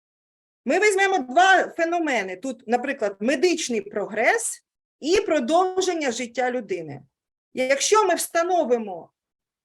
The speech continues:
причинно-наслідковий зв'язок, а це теж через аналіз літературних джерел і досліджень, в першу чергу, встановлюється, іншомовних, при-, звертаю вашу увагу,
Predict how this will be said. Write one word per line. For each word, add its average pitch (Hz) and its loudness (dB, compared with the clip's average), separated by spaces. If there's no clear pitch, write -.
причинно-наслідковий 285 -2
зв'язок, 277 -2
а 220 2
це 247 -2
теж 247 -2
через 226 0
аналіз 214 -2
літературних 214 -6
джерел 262 -2
і 226 2
досліджень, 226 -4
в 185 -20
першу 175 -12
чергу, 156 -14
встановлюється, 160 -14
іншомовних, 226 0
при-, - -16
звертаю 180 -8
вашу 160 -10
увагу, 156 -16